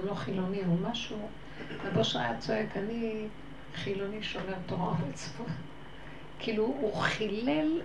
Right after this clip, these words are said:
את הטבע, ההרגש, ההבנה, ההשגה, הידיעה, השכלה,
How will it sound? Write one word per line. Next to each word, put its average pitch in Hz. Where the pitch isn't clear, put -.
את 214
הטבע, 202
ההרגש, 220
ההבנה, 220
ההשגה, 240
הידיעה, 233
השכלה, 233